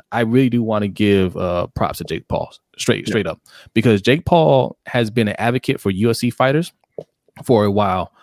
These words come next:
Speaker 1: He's been, he's been advocating for them to make more money 'cause Dana White
Speaker 2: Mm-hmm.
Speaker 1: doesn't pay his fighters well. Uh, we just talked about, um, K-, Jared Cannonier after
Speaker 2: Yeah.
Speaker 1: his, his big win saying, "Look, I'm broke. I, I need to keep fighting."
Speaker 2: Right.
Speaker 1: Right. So, uh, Jake Paul has been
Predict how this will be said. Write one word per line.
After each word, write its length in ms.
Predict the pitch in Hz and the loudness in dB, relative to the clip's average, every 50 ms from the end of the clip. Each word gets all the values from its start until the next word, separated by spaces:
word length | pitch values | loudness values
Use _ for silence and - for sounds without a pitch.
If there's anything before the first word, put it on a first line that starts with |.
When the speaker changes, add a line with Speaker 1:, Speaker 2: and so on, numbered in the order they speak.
| _ _ _ | _ _ _
Speaker 1:
He's 160 | - 107 104 | -6 -6 -4
been, 140 | 90 107 - - | -4 -4 -6 -6
he's 140 | 107 107 | -6 -6
been 140 | 95 - 92 - | -6 -4 -2 -2
advocating 380 | 110 113 110 - 123 117 110 | -2 -2 -2 -2 -2 -2 -2
for 120 | - - 110 | 0 2 2
them 200 | 110 113 110 107 | 2 2 0 0
to 140 | - 104 98 | 0 -2 0
make 320 | 101 104 107 107 104 - | 0 0 0 0 -2 -4
more 240 | - 98 101 113 127 | -6 -4 -2 0 0
money 340 | 135 110 92 90 107 127 127 _ | 2 0 -2 -2 -4 -6 -8 _
'cause 140 | - 92 | -8 -6
Dana 160 | 82 92 101 104 | -4 -2 -2 0
White 180 | 104 110 110 | 0 0 0
Speaker 2:
Mm-hmm. 60 | 95 92 | -2 -2
Speaker 1:
doesn't 180 | 98 117 123 | -2 -2 -2
pay 140 | 120 - 120 107 | 0 0 2 2
his 180 | 104 104 110 | 2 0 0
fighters 320 | - 104 104 98 98 92 87 | -2 -2 0 0 0 -2 -2
well. 260 | 87 80 82 101 107 _ _ - - - _ - | -2 -2 -2 -2 -4 _ _ -20 -20 -20 _ -4
Uh, 180 | - 95 92 90 90 | -2 0 0 0 2
we 100 | 104 107 | 0 0
just 120 | 107 - - | 0 0 0
talked 200 | 113 104 101 110 | 0 0 0 -2
about, 460 | 101 98 107 101 101 101 95 - - | 0 0 2 2 2 0 0 -2 -4
um, 580 | 104 101 101 98 98 95 95 92 92 90 98 - _ _ _ _ _ - | -2 0 0 2 2 2 0 0 -2 -6 -10 -14 _ _ _ _ _ -8
K-, 120 | - - _ | -8 -8 _
Jared 260 | - 123 120 123 120 - | 2 2 4 4 2 2
Cannonier 580 | 135 131 127 117 117 131 131 113 98 95 90 - _ _ _ _ _ _ | 0 2 2 2 2 4 4 2 2 0 -2 -8 _ _ _ _ _ _
after 200 | - 107 107 - | -4 -2 0 0
Speaker 2:
Yeah. 60 | 101 95 | 0 2
Speaker 1:
his, 220 | 117 127 123 - - | 2 2 2 0 0
his 220 | - 135 156 147 | 2 2 2 2
big 200 | 139 123 110 104 | 2 2 0 0
win 400 | 95 92 101 95 92 95 104 - - _ _ - _ _ | 0 -2 -2 -2 0 -2 -2 -4 -6 _ _ -20 _ _
saying, 420 | - - 113 110 110 107 107 101 | -4 -2 0 2 2 0 0 0
"Look, 180 | - 127 113 - - | 0 -2 -2 -4 -4
I'm 160 | - 113 110 | -4 -4 -2
broke. 220 | - 110 123 117 - | 0 2 0 0 0
I, 160 | - 90 104 101 - | -2 -6 -6 -6 -6
I 80 | 101 | -4
need 100 | 104 107 | -4 -4
to 60 | 104 98 | -4 -4
keep 160 | - 101 - | -6 -8 -4
fighting." 280 | - 104 92 - - _ _ _ _ _ _ _ _ _ - - _ - | -4 -4 -4 -4 -8 _ _ _ _ _ _ _ _ _ -20 -20 _ -8
Speaker 2:
Right. 120 | 92 92 | -4 -2
Speaker 1:
Right. 160 | 92 95 101 - _ _ _ _ _ - | -2 -2 -2 -6 _ _ _ _ _ -6
So, 460 | - - 123 117 110 107 104 98 - - _ _ _ - | 0 2 2 4 4 2 0 -2 -4 -8 _ _ _ -8
uh, 240 | 113 104 101 92 92 | -6 -4 -2 -2 -2
Jake 240 | 90 - 110 - - | -2 -2 -2 -2 0
Paul 400 | - 127 120 117 113 113 107 - | 0 2 4 4 4 4 2 0
has 240 | - - 107 101 95 | -2 -2 -2 -2 -2
been 440 | 98 104 98 95 92 95 92 - | -2 -2 -2 -2 -2 -4 -6 -8